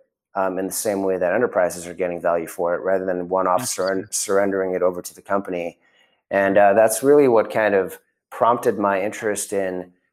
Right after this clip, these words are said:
Speaker 1: well, how do I make these same tools available to users, uh, at the same level of sophistication that businesses have those tools? So if I'm solving this B two B use case, an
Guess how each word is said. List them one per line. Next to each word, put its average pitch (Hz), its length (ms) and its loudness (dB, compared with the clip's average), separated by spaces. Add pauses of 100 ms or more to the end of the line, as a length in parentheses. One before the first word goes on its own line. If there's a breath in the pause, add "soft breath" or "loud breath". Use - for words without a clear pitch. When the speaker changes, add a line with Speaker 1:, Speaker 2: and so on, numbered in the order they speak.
(120)
Speaker 1:
well, 110 120 2
how 131 140 4
do 156 140 4
I 151 80 6
make 131 300 2
these 117 200 -4
same 117 300 -2
tools 123 400 -4
available 104 580 -2
to 104 180 -8
users, 92 1000 -2 (640)
uh, 95 340 4 (280)
at 104 220 -4
the - 40 -18
same 131 280 -2
level 113 180 2
of 107 80 0
sophistication 101 1000 -8 (400)
that 92 220 -2
businesses 131 460 0
have 92 200 0
those 78 280 -4
tools? 76 380 -6
So 110 80 -2
if 98 140 -2
I'm 117 260 0 (160)
solving 117 400 2
this - 220 -4
B 110 240 -2
two 98 80 -6
B 110 240 -2
use 104 240 -2
case, 92 420 -2
an 87 80 -10